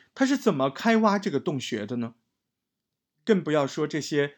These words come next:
巨型的平整的梁柱，而且这些切割的工艺非常的严谨，甚至还彼此紧密契合。我告诉你，更惊人的是，像这样上万年前人工开凿的地洞，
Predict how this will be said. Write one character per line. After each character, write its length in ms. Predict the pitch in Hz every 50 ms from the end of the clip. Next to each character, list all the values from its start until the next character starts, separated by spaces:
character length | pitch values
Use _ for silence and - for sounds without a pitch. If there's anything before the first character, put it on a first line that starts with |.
| _ _
巨 320 | - - 233 220 190 160
型 340 | 143 - - 135 120 123 151
的 120 | 156 156
平 440 | - - - - - 135 143 185 208
整 220 | 196 196 139 117
的 80 | 107 120
梁 320 | 120 117 113 98 107 135
柱， 300 | 151 - 208 147 - - _ _ _ _ _ _ _ _ _
而 140 | - 185 202
且 160 | 202 202 175
这 120 | - 226
些 200 | 202 - 208 208
切 260 | 196 - - - 240
割 160 | 233 240 190 190
的 100 | 196 190
工 240 | 190 214 208 208
艺 260 | 208 208 190 139 - - _ _
非 320 | _ - 262 247 254 240
常 280 | 226 - - 147 139 147
的 120 | 156 156
严 280 | 139 120 127 117 120 160
谨， 240 | 180 - 143 - - _ _ _ _ _ _ _
甚 220 | - - - 185 139
至 80 | -
还 160 | 127 - 135 135
彼 360 | - - - 131 123 160 185
此 340 | 185 - - - 98 104 -
紧 220 | - - 156 131
密 280 | 110 113 160 214 220 170
契 240 | - - - - 113
合。 340 | - - - 92 - - _ _ _ _ _ _ _ _ _ _ _ _ _ _ _
我 120 | _ 147 131
告 160 | - 180 165 143
诉 140 | - - 139
你， 140 | 127 117
更 240 | 110 - - 180 147
惊 240 | 120 - 143 127 131
人 160 | 131 117 107
的 120 | 104 107 107
是， 300 | - - 110 - - _ _ _ _ _ _
像 260 | - - 208 190 190
这 180 | - 240 240 165
样 220 | 151 120 104 - - _ _
上 300 | - - - 277 254 226
万 180 | 233 233 220 180
年 220 | 147 139 135 156
前 260 | - - - 123 127
人 220 | 120 135 135 156 185
工 200 | - 202 196 202
开 220 | 196 - 185 180
凿 220 | 175 - 135 117 123
的 100 | 147 143
地 200 | - 170 147 117
洞， 260 | 131 139 113 101